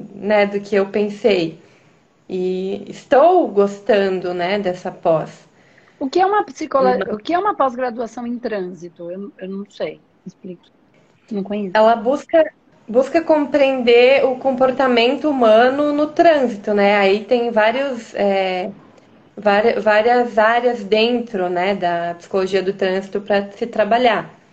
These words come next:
Speaker 2: Tá.
Speaker 1: Que é, eu, o que
Speaker 2: Entendi.
Speaker 1: eu estou buscando agora é a questão da, de perito em, é, avaliação psicológica, né? Que faz o psicotécnico,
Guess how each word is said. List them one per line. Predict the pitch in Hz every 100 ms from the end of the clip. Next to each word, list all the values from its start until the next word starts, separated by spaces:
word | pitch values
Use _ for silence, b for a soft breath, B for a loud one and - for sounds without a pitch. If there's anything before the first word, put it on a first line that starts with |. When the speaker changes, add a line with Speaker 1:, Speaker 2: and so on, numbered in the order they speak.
| b b b b -
Speaker 2:
Tá. | 185
Speaker 1:
Que | 170 196
é, | 185 190
eu, | 202 196
o | 202
que | 180
Speaker 2:
Entendi. | 208
Speaker 1:
eu | 214
estou | 220 226 214
buscando | 233 240 240 220 226
agora | 233 208 208 208 233
é | 240 240 247 247 247 B B B B
a | 208
questão | 202 226 226 214 214 220
da, | 226 220 220 214 208 202 190 185
de | - 170 190 190 196
perito | 240 208 226 277 - 320 294
em, | 269 254 247 240 240 -
é, | 202 202 196 190 185 185 185 B
avaliação | - 190 208 220 240 240
psicológica, | 262 247 247 208 196 196 196 185
né? | 180 208 247 B B -
Que | 220 208
faz | 208 214 208
o |
psicotécnico, | 220 - 240 254 247 233 233 233 190 - 180 170 170